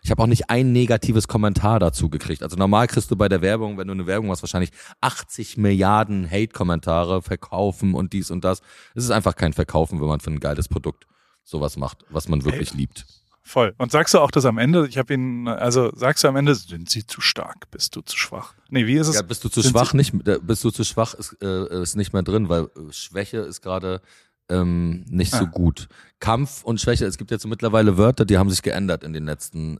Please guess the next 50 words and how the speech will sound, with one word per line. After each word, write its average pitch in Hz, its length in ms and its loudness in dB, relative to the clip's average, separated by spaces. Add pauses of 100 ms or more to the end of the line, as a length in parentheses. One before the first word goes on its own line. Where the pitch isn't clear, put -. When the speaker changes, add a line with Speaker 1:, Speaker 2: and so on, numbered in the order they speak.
Speaker 1:
ähm, 76 400 -2
in 78 80 -2
den 76 100 2
letzten 76 300 0
Jahren. 71 320 0 (500)
Du 85 140 -2
Speaker 2:
Ja. 107 100 0
Speaker 1:
w-, 87 100 -4
darfst 107 300 2
praktisch 117 340 0
Menschen 104 320 0
auch 95 120 0
nicht 104 160 -4
mehr 98 140 -4
wirklich 101 260 -8
als, - 340 -10 (140)
also 90 400 -4
als - 320 -6
schwach - 400 0
darstellen, 67 720 -4 (320)
weil 87 140 2
Speaker 2:
Okay. 95 160 -2
Speaker 1:
Schwäche 98 440 -4 (200)
soll 90 200 -2
ja 113 80 2
auch 104 120 -2
was 104 120 0
Positives 104 640 2
sein, 113 240 4
so 107 100 0
doof 104 200 0
gesagt. 113 400 0 (420)
Wir - 100 -18
sind, 95 180 -2
leben 98 260 2
ja 98 80 6
in 87 80 2
anderen 90 260 2
Zeiten 87 400 0
und 101 80 -2
deswegen 95 240 0
gibt 87 140 -8
es 87 80 -10
nur 123 80 0
Speaker 2:
Ja. 120 80 2
Speaker 1:
noch, 85 140 0
sind 78 160 -8
sie 76 100 -10
zu 78 140 -10
stark. - 400 -2